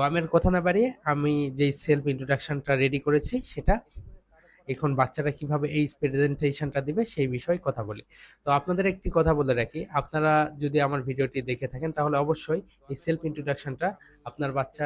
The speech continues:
একটা ভিডিও করবে, করে আমার যে English with মেহেদি Facebook-এ গিয়ে সার্চ দিবেন, একটা গ্রুপ থাকবে, সেই গ্রুপে আপনারা আপলোড করে দেবেন। দেখবেন সেখানে শত শত বাচ্চারা তাদের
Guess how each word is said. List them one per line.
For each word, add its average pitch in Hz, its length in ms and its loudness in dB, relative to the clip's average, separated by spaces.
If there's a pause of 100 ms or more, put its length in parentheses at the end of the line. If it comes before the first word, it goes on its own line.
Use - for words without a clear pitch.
(100)
একটা - 160 -12 (120)
ভিডিও 131 300 0
করবে, 156 200 -4 (100)
করে 147 140 -2 (100)
আমার 135 140 -6 (120)
যে 139 80 -2 (140)
English 175 300 -2
with 170 200 -2
মেহেদি 139 280 -2 (120)
Facebook-এ 123 440 -6 (100)
গিয়ে 131 160 0 (420)
সার্চ 131 200 -2 (100)
দিবেন, 151 200 0 (1000)
একটা 143 140 -2 (100)
গ্রুপ 139 160 -2 (100)
থাকবে, 156 280 0
সেই 151 180 -2
গ্রুপে 135 300 -4
আপনারা 147 260 -2 (400)
আপলোড 131 300 -4
করে 113 180 -2
দেবেন। 107 240 -8
দেখবেন 147 320 0
সেখানে 151 260 2 (100)
শত 165 140 -4 (100)
শত 180 120 -4 (100)
বাচ্চারা 143 400 -2
তাদের 147 200 0